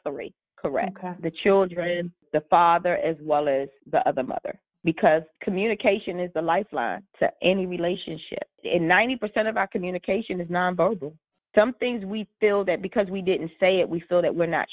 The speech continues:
Speaker 1: showing it. But how
Speaker 2: Mm-hmm.
Speaker 1: you truly feel shows through your actions, whether you actually ever say the words or not. Thinking you're being a great parent, you may be really being the wicked stepmom.
Speaker 2: Mm-hmm. And that's what we're
Speaker 1: <laughs> Through
Speaker 2: trying to
Speaker 1: your
Speaker 2: avoid
Speaker 1: actions.
Speaker 2: here.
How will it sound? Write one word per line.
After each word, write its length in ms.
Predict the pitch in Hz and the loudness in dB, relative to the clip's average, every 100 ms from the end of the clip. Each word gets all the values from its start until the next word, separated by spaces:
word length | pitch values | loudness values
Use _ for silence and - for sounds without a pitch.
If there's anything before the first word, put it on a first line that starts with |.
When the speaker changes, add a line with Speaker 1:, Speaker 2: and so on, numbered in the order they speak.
| - | -6
Speaker 1:
showing 320 | 147 151 65 | -4 -4 -8
it. 120 | - - _ _ | -14 -16 _ _
But 160 | - 180 | 2 4
how 180 | 196 208 | 6 4
Speaker 2:
Mm-hmm. 100 | 214 | 2
Speaker 1:
you 100 | 202 - | -8 -10
truly 280 | 240 233 185 _ | -8 -8 -12 _
feel 260 | 226 214 180 - | 0 0 -2 -2
shows 220 | 180 180 - | -2 -2 -6
through 100 | 185 | -4
your 180 | 165 - | 0 0
actions, 480 | 160 160 - 147 165 | 2 2 0 -10 -6
whether 220 | 165 170 | 0 0
you 140 | 170 165 | 0 0
actually 380 | - 160 160 165 | 0 0 -4 0
ever 180 | 160 165 | 0 0
say 140 | - 160 | -2 -2
the 80 | 151 | 0
words 240 | 151 139 | -2 -4
or 80 | 143 | -6
not. 220 | 120 - - _ - | -8 -10 -14 _ -10
Thinking 300 | 185 180 180 | -8 -8 -6
you're 80 | 180 | 0
being 240 | 180 165 | 2 2
a 40 | |
great 400 | 151 151 196 269 - | 0 2 2 2 -8
parent, 420 | 190 156 156 160 _ _ _ | -10 -8 -8 -10 _ _ _
you 140 | - 190 | -2 2
may 160 | 175 170 | 2 2
be 380 | 160 170 160 151 | 0 -2 -2 0
really 280 | 170 226 202 | 2 2 0
being 380 | 165 175 170 | 2 4 4
the 80 | 165 | 2
wicked 400 | 156 202 - 147 - | 2 2 0 -6 -4
stepmom. 640 | - 156 - - 139 - 208 _ | 0 0 0 -6 -6 -6 -12 _
Speaker 2:
Mm-hmm. 680 | 277 - 185 180 - 175 - - - | -4 -2 4 6 6 2 -2 -4 2
And 180 | 165 208 | 4 6
that's 180 | 208 | 4
what 120 | 214 180 | 0 -6
we're 80 | |
Speaker 1:
<laughs> 0 | |
Through 100 | 196 | -4
Speaker 2:
trying 200 | - 196 190 | 2 2 4
to 40 | |
Speaker 1:
your 80 | 180 | 4
Speaker 2:
avoid 340 | 190 165 185 | 4 4 4
Speaker 1:
actions. 60 | 185 | 2
Speaker 2:
here. 280 | 175 156 | -4 -4